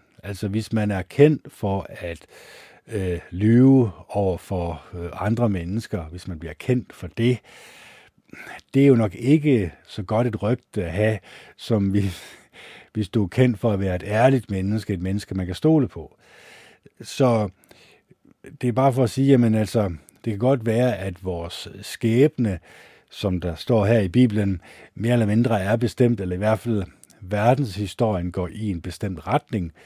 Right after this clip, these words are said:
Når de siger fred og sikkerhed, så vil pludselig undergang komme over dem, og de skal afgjort ikke undslippe, som der står i Bibelen. Så det er selvfølgelig klart, at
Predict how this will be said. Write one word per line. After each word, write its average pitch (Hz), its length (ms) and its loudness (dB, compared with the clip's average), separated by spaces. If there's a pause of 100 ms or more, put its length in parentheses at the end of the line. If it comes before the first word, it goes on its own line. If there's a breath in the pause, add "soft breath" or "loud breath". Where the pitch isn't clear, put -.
(440 soft breath)
Når 95 160 -6
de 95 180 -6
siger 92 300 -4
fred 110 340 0
og 78 120 -6
sikkerhed, 110 520 2
så - 160 -6
vil 87 180 -6
pludselig 101 500 -6
undergang 98 480 -2
komme 80 240 -10
over 135 220 4
dem, 98 240 -2 (440 loud breath)
og 92 120 -10
de 101 80 -6
skal - 140 -8
afgjort 95 480 0
ikke 98 300 -4
undslippe, 117 580 0
som 92 220 -8
der 82 100 -12
står 113 300 -2
i 90 60 -4
Bibelen. 98 480 -2 (640 loud breath)
Så 120 440 0 (1080)
det 120 60 0
er 120 40 0
selvfølgelig 147 480 -2
klart, 113 440 -4 (680 loud breath)
at 110 380 -6